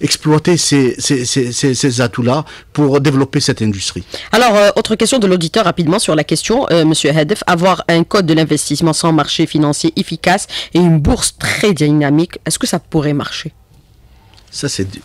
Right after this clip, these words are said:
Speaker 1: une des réformes, on en a parlé tout à l'heure, la réforme de notre système financier et bancaire. C'est ce qui doit déboucher sur la, la dynamisation de notre, euh, marché financier. C'est très important aussi. Le marché bi-, financier, euh, ça, ça va de,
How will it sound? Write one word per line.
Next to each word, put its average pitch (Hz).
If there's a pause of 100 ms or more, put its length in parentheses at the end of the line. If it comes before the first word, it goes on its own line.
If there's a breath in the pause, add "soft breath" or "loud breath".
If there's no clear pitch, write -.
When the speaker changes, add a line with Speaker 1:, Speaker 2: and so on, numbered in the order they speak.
(200)
Speaker 1:
une 156
des 113
réformes, 131
on 117
en 113
a 113
parlé 151
tout -
à 117
l'heure, 139 (260 loud breath)
la 127
réforme 139
de 127
notre 131
système 123
financier 120
et -
bancaire. 113 (280 loud breath)
C'est -
ce -
qui 139
doit 143
déboucher 127
sur 131
la, 120 (240 loud breath)
la 127
dynamisation 135
de 127
notre, 123
euh, 120
marché 139
financier. 113 (300 loud breath)
C'est 175
très 131
important 202
aussi. 107 (680 soft breath)
Le 135
marché 156
bi-, 131 (100)
financier, 151 (240 loud breath)
euh, 123
ça, 123
ça 135
va 135
de, 127